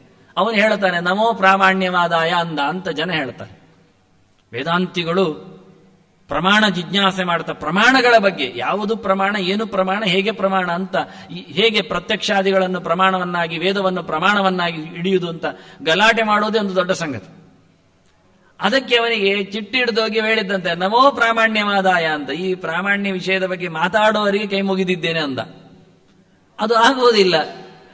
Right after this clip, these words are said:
ಅಷ್ಟು ದೊಡ್ಡ ಸಂಸ್ಕೃತ ಪಂಡಿತ, ಕವಿ, ನಾಲಿಗೆಯಲ್ಲಿ ಬೀಜಾಕ್ಷರವನ್ನು ಹೊತ್ತವ, ಕಾಳಿ ಬರೆದ, ಆದ್ರೂ ಅವನು ಹೇಳಿದ್ದು "ನಮೋ ಪ್ರಾಮಾಣ್ಯವಾದಾಯ" ಆಗುವುದಿಲ್ಲ, ಅದು "ನಮಃ ಪ್ರಾಮಾಣ್ಯವಾದಾಯ" ಆಗ್ಬೇಕು.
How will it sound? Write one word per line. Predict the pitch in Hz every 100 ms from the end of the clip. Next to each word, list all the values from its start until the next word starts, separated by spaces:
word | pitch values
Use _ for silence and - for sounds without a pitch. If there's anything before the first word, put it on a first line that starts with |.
| _ -
ಅಷ್ಟು | 160 202 190
ದೊಡ್ಡ | 208 190 226
ಸಂಸ್ಕೃತ | 180 196 - 208 202
ಪಂಡಿತ, | 185 185 185 170 165 190 - - - - _ _ _ -
ಕವಿ, | 160 190 190 180 202 - - - - - _ _ _ _ _ - 127 127 123 -
ನಾಲಿಗೆಯಲ್ಲಿ | 131 165 220 214 220 208 196 190 175 151 - - - - - _ _ _ -
ಬೀಜಾಕ್ಷರವನ್ನು | 160 202 220 - 233 220 208 202
ಹೊತ್ತವ, | 180 196 175 151 147 208 - - - - _ _ _ -
ಕಾಳಿ | 175 196 180
ಬರೆದ, | 170 165 151 190 - - - - - 202
ಆದ್ರೂ | 247 285 254
ಅವನು | 247 247
ಹೇಳಿದ್ದು | 226 254 233 240
"ನಮೋ | 226 247 302
ಪ್ರಾಮಾಣ್ಯವಾದಾಯ" | 269 247 233 233 220 214 202 190 185
ಆಗುವುದಿಲ್ಲ, | 196 254 226 190 165
ಅದು | 170
"ನಮಃ | 185 220 277
ಪ್ರಾಮಾಣ್ಯವಾದಾಯ" | - 208 202 196 202 190 190 170 160
ಆಗ್ಬೇಕು. | 233 233 156 139 123